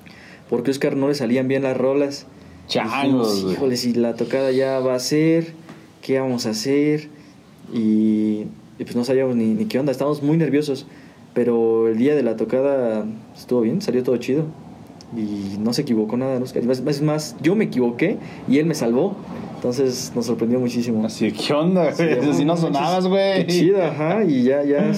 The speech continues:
Speaker 2: <laughs>
Speaker 1: nos salvó.
Speaker 2: Qué
Speaker 1: Así
Speaker 2: fregón,
Speaker 1: pasó.
Speaker 2: carnal.
Speaker 1: Sí, estuvo chido eso.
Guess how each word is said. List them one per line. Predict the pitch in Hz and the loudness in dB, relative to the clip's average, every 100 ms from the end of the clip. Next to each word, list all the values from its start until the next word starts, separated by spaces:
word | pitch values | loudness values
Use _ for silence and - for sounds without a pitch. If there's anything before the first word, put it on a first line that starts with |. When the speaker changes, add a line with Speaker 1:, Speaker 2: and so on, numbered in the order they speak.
| 196 | -4
Speaker 2:
<laughs> | - | -6
Speaker 1:
nos | 127 123 | -4 -2
salvó. | 113 113 131 233 - - - - - | 0 0 0 -2 -8 -18 -20 -20 -6
Speaker 2:
Qué | 131 | -2
Speaker 1:
Así | 135 | 0
Speaker 2:
fregón, | 127 92 101 127 | 0 0 0 0
Speaker 1:
pasó. | 131 101 | 0 0
Speaker 2:
carnal. | 95 92 90 - - - - - | 0 -2 -4 -10 -20 -20 -20 -6
Speaker 1:
Sí, | 131 | 0
estuvo | 165 170 175 175 | 0 2 0 0
chido | - 147 | 0 0
eso. | 156 160 | 0 -2